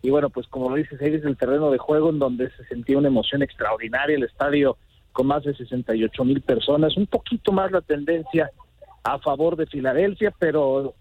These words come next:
quizá era porque hacía más ruido. La verdad fue un juego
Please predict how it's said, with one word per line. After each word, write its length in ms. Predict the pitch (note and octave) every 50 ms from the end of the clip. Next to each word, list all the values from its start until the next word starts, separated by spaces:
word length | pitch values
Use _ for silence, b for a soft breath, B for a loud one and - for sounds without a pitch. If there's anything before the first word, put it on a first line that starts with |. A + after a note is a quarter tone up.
| _ _ -
quizá 280 | - F#3 E3 - F#3+ G3
era 140 | F#3 F3
porque 240 | - - D3+ - -
hacía 160 | C#3 - D#3
más 160 | D3+ C#3 B2 -
ruido. 460 | C#3+ D#3+ F3+ G#3 G#3 G3 F#3+ G3 - b b b b b b b _ _ _ _ - - -
La 180 | - F#3+ G3 G3
verdad 280 | G3+ G#3+ A3+ A#3 A3+ -
fue 80 | - F#3+
un 80 | F#3+
juego 340 | - G3 G3 F#3+ F#3+ F#3 F#3